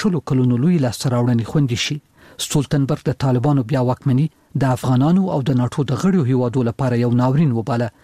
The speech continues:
او څرګنده یې کړه چې د طالبانو د یو ځلي پرمختګونو نه ارزونه شوې وه او نه وړاندوینه.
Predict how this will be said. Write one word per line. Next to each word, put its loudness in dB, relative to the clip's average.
او 0
څرګنده 0
یې -2
کړه -2
چې -2
د -8
طالبانو 0
د 2
یو -2
ځلي 0
پرمختګونو 0
نه 2
ارزونه 0
شوې 0
وه -2
او 2
نه 4
وړاندوینه. 0